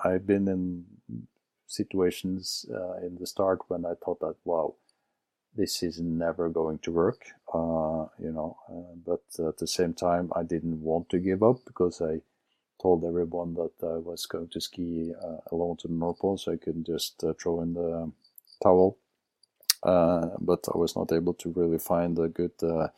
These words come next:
way to continue. Uh, but what I did back then was to s-, fool myself further. I said to myself that, "Okay, what,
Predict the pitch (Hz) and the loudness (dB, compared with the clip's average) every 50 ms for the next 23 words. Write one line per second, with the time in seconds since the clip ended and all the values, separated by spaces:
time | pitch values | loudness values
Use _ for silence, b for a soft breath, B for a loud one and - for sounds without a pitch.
0 | b b b b b b b b _ - 95 90 90 90 - - 90 - - 87 | b b b b b b b b _ 4 6 6 6 6 2 -4 -6 -4 -4 -4
1 | 85 - - 180 196 175 64 - - - 90 87 92 98 104 95 - _ 107 104 | 2 4 6 6 6 6 4 0 -2 -4 -6 -4 -2 0 -2 -2 2 _ 4 4
2 | - - 98 90 - 101 101 104 117 - _ _ _ _ - 110 104 101 98 - | 6 4 2 2 4 4 4 4 2 -6 _ _ _ _ -2 2 4 4 4 2
3 | _ - 104 107 117 120 117 104 95 90 - - - - - - 104 92 87 87 | _ 4 6 6 6 6 4 4 0 0 -2 -4 -6 -8 -6 -4 -2 -2 -2 -2
4 | - - - - - - _ _ _ _ _ - _ _ _ _ - - - - | -6 -8 -8 -10 -10 -14 _ _ _ _ _ -20 _ _ _ _ -16 -16 2 4
5 | 113 113 120 123 123 127 120 117 107 101 - - 104 104 110 104 - - - - | 8 8 10 8 8 6 4 0 0 0 0 0 2 2 2 0 -4 -10 -16 -18
6 | _ _ _ _ - - 117 170 196 - 92 87 80 80 87 - - 110 95 92 | _ _ _ _ 4 6 6 6 6 4 2 0 0 -2 -4 -2 -2 -2 -2 -2
7 | - - 98 95 90 - 101 98 92 - - 87 90 87 - 104 101 107 110 110 | -4 -4 -4 -4 -2 0 -2 -2 0 0 0 0 0 0 0 0 2 2 0 -2
8 | b b b b b b b b _ _ - 90 87 87 | b b b b b b b b _ _ -2 0 0 0